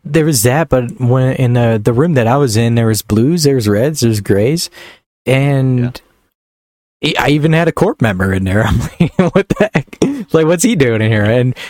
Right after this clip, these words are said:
Speaker 1: and people were sharing the fleet in local. I guess there's something about the fleets that are kind of O P, and people, I, I, I just don't know. I haven't got enough time to get into this event, but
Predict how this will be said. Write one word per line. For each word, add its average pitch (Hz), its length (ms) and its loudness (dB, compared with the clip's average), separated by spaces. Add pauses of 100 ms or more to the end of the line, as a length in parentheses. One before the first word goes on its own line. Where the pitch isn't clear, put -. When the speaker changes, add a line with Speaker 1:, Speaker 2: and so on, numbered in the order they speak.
Speaker 1:
and 135 140 -2
people 165 240 0
were 127 80 2
sharing 135 360 0
the 107 120 0
fleet 131 400 -2 (160)
in 104 180 0
local. 127 300 0
I 104 80 0
guess 139 240 0
there's 226 140 0
something 160 320 -2
about 117 340 -2
the 110 80 0
fleets 113 480 -2
that 104 220 0
are 101 100 -2
kind 104 220 -2
of 101 340 -2 (200)
O 107 180 0
P, 101 420 0 (720)
and 104 380 0
people, 110 340 -2 (160)
I, 135 180 0 (400)
I, 113 180 -2
I - 40 -6
just - 240 -2
don't 120 140 0
know. 110 120 2
I 98 100 0
haven't 123 340 -2
got 110 260 -4
enough 107 260 -2
time 107 320 -2
to 107 140 -2
get 104 220 0
into 107 240 0
this 101 200 -2
event, 131 360 -2 (540)
but 113 260 0